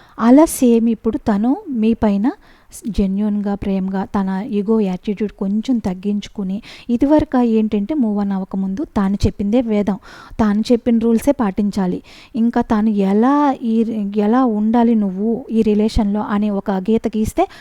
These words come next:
అది ఇంకా దాటే పని లేదు, అలానే ఉంటూ వచ్చారు మీరు కూడా. ఎందుకంటే తనంటే ఇష్టం, ప్రేమ, తను జెన్యూన్‌గా లవ్ చేస్తున్నారు కాబట్టి. So ఇప్పుడు తన ఈగో, తన శాడీ-, తన ఈగో, శాడిజం అంతా పక్కన పెట్టేసి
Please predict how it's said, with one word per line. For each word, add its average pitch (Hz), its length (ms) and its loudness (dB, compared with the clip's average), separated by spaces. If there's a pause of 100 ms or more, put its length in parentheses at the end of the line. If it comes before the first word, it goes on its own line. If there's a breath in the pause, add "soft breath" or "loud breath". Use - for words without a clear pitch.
(160 loud breath)
అది 220 180 2
ఇంకా 233 140 4
దాటే 208 320 0
పని 196 200 0
లేదు, 190 160 -2
అలానే 202 520 0
ఉంటూ 208 360 -2
వచ్చారు 302 400 2
మీరు 247 200 2
కూడా. 196 200 -2 (300 loud breath)
ఎందుకంటే 302 420 0
తనంటే 254 420 2
ఇష్టం, 190 340 -2
ప్రేమ, 190 380 -2
తను 220 280 0
జెన్యూన్‌గా 214 440 -2
లవ్ 254 320 0
చేస్తున్నారు 214 440 -2
కాబట్టి. 175 420 -8 (500 loud breath)
So 339 180 2
ఇప్పుడు 285 380 0
తన 208 260 0
ఈగో, 208 580 -2 (140)
తన 196 160 -2
శాడీ-, 214 400 2
తన 226 160 4
ఈగో, 220 580 -4 (180)
శాడిజం 220 560 -4 (300 soft breath)
అంతా 220 320 -6
పక్కన 240 380 -4
పెట్టేసి 202 600 -6